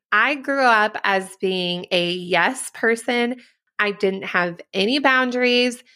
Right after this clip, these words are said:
I just always said yes to things. And then it would just make me very anxious. And I just thought, "That's what nice people do. That's what a nice girl does." Well, I have been really growing in this area as a person.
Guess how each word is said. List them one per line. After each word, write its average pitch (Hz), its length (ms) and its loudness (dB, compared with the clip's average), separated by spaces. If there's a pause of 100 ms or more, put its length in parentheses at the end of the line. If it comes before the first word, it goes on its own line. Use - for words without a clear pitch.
(240)
I 185 140 0
just 190 240 -2
always 202 300 2
said 254 180 2
yes 226 260 0
to 226 100 0
things. 208 560 2
And 196 160 0
then 202 120 2
it 226 40 2
would 262 100 0
just 277 220 -2
make 254 140 0
me 240 140 -2
very 202 420 2
anxious. 285 640 0 (440)
And 202 500 2
I 208 80 0
just 233 240 -4
thought, 220 340 2
"That's 190 320 -4
what 208 200 2
nice 196 420 -4
people 269 380 -2
do. 359 320 -2
That's 208 240 -2
what 233 160 0
a 233 80 -2
nice 240 320 -2
girl 320 340 0
does." 330 540 2
Well, 254 320 2 (720)
I 240 220 2
have 302 380 -2
been 226 260 0
really 208 280 4
growing 190 580 0
in 190 200 -2
this 208 200 -2
area 180 380 2
as 175 160 0
a 180 80 -2
person. 247 640 0